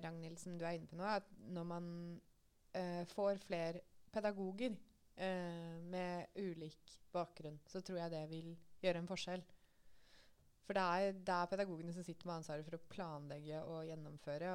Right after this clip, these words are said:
og jeg kjenner veldig igjen det du sier med at det blir på en måte en sånn dugnadsarbeid på siden. Altså, sånn, da kommer det litt sånn på siden. Hva, du, hva tenker du om det her? <laughs> Skal vi,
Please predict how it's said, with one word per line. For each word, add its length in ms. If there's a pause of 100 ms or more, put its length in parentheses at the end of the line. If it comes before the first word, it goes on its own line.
(100)
og 100 (380)
jeg 160
kjenner 240
veldig 180
igjen 180
det 120
du 80
sier 280
med 120
at 140 (180)
det 100
blir 140
på 80
en 60
måte 120
en 120
sånn 200
dugnadsarbeid 800
på 100
siden. 520 (180)
Altså, 240
sånn, 220
da 80
kommer 280
det 120
litt 100
sånn 140
på 80
siden. 400 (240)
Hva, 180
du, 300 (340)
hva 160
tenker 300
du 160
om 120
det 120
her? 300 (120)
<laughs> 220
Skal 160
vi, 60